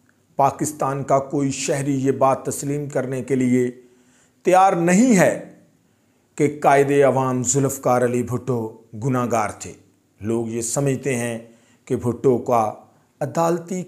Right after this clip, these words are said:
कत्ल हुआ था। लोग ये समझते हैं कि जुल्फ़कार अली भुट्टो को एटम बम बनाने, चीन से दोस्ती करने, इस्लामी सरबराही कॉन्फ्रेंस बुलाने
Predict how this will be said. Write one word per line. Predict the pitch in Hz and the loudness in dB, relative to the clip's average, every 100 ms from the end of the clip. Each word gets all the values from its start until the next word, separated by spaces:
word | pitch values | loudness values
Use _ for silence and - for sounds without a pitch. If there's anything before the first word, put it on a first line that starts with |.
| - 233 | -8 -6
कत्ल | 233 175 | 0 0
हुआ | 120 107 92 | 0 -2 -4
था। | - - - _ _ _ _ _ _ _ _ _ | -6 -16 -20 _ _ _ _ _ _ _ _ _
लोग | 127 185 226 | 4 4 6
ये | 185 285 | 4 4
समझते | - 262 277 269 | 4 2 0 2
हैं | 269 233 240 - - _ _ _ _ _ _ _ 214 | 4 4 2 -4 -16 _ _ _ _ _ _ _ 2
कि | |
जुल्फ़कार | 165 196 247 247 233 226 | 4 4 4 4 4 6
अली | 233 233 | 4 2
भुट्टो | 180 202 240 233 | 2 4 4 4
को | 240 190 165 - - _ _ _ _ _ _ _ _ _ _ _ _ - | 6 4 2 -4 -16 _ _ _ _ _ _ _ _ _ _ _ _ 2
एटम | 208 214 226 | 4 4 4
बम | 202 226 185 | 4 2 4
बनाने, | 190 190 196 196 185 190 - _ _ _ _ - | 4 4 4 2 -2 -6 -18 _ _ _ _ -6
चीन | 196 208 202 | 0 0 2
से | 208 | 2
दोस्ती | 170 185 180 - 165 | 4 4 4 -2 -2
करने, | - 175 185 180 | 2 2 2 -2
इस्लामी | 175 - - - 175 180 185 190 | -6 -12 -12 -2 0 2 0 -2
सरबराही | - 185 170 170 180 151 175 | -2 0 2 4 4 4 0
कॉन्फ्रेंस | - 175 170 190 175 165 | 0 -2 -2 -4 -6 -2
बुलाने | 151 165 170 170 165 170 | 2 4 4 2 0 -4